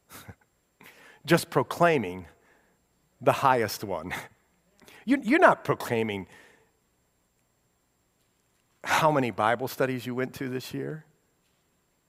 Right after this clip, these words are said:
how, how much money you stuck in the box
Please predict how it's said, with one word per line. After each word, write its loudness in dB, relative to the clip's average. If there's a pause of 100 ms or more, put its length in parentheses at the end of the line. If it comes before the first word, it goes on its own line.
(500)
how, -2
how 0
much 2
money 2
you -2
stuck 0
in -2
the -2
box -4